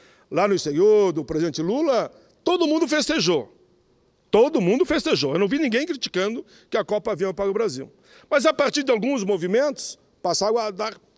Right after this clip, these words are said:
pau na Copa. E pau na Copa. A Copa vai deixar, sim, muitas obras aqui no Brasil. Agora, tudo aquilo que foi abuso, claro que nós temos que criticar.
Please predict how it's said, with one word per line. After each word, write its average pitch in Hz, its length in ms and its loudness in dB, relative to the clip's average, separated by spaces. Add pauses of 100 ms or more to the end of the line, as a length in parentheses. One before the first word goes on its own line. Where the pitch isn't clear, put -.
(260)
pau 220 240 -2
na 302 140 -4
Copa. 196 280 -6 (360)
E 139 80 -16
pau 226 400 4
na 311 120 2
Copa. 202 440 0 (840)
A 240 80 -6
Copa 233 300 0
vai 180 100 2
deixar, 165 320 0
sim, 196 300 -2
muitas 190 500 -2
obras 185 400 2
aqui 127 140 -14
no 123 80 -12
Brasil. 110 360 -14 (1160)
Agora, 151 640 0 (180)
tudo 294 180 2
aquilo 262 240 0
que - 80 -8
foi 220 160 6
abuso, 208 640 4 (640)
claro 277 320 -2
que 240 120 -2
nós 196 120 0
temos 190 200 0
que 185 100 0
criticar. 147 680 -4